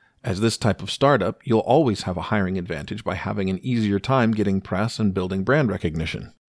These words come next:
Developer tool companies also have an advantage. Your product is already interesting to engineers, and you should be investing in writing good quality blog posts about it, both to attract customers and hiring. Set a goal of writing an article that's Hacker News front page worthy at least once a month.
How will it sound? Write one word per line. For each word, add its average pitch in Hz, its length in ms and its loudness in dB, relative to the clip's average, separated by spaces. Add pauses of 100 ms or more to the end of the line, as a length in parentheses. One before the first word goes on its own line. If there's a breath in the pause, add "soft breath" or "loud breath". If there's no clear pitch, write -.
(540)
Developer 151 440 4
tool 101 240 4
companies 98 480 2
also 165 360 4
have 87 220 -2
an 85 80 -4
advantage. 76 600 -10 (360)
Your 156 180 4
product 107 400 2
is 107 80 0 (100)
already 117 360 6
interesting 120 580 0
to 85 100 -2
engineers, 90 480 -4
and 95 100 0
you 110 100 2
should 117 180 -4
be 110 100 4
investing 110 440 4
in 98 100 2
writing 101 340 4
good 104 220 -2
quality 92 380 -2
blog 127 340 2
posts 87 340 -4
about 76 280 -4
it, - 220 -14
both 117 220 4
to 120 120 0
attract 95 320 -2
customers 131 540 0
and 127 280 0
hiring. 175 420 -2 (380)
Set 226 180 4
a 262 60 6
goal 139 280 6
of 107 140 4
writing 120 300 6
an 107 60 4
article 95 400 2
that's 101 180 2
Hacker 160 340 2
News 123 240 4
front 127 320 0
page 117 260 2
worthy 98 380 0
at - 100 -2
least 117 220 -2
once 110 260 4
a 107 40 4
month. - 320 -4